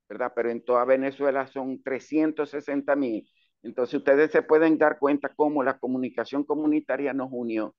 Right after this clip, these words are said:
¿ve? Nos unió para darnos fortaleza en contra de la agresión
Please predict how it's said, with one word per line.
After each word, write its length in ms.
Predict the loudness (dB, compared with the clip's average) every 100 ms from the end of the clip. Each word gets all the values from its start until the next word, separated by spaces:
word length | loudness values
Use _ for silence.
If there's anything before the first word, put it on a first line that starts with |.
| _ _ _
¿ve? 240 | -12 -12 _ -10
Nos 140 | -4
unió 520 | 0 4 6 4 2 _
para 260 | 0 2
darnos 380 | 4 2 0 0
fortaleza 680 | 2 2 2 4 2 2 -2
en 120 | -2
contra 400 | -2 -2 -2 0
de 140 | 0
la 160 | 2 2
agresión 580 | 0 -4 -8 -8 -8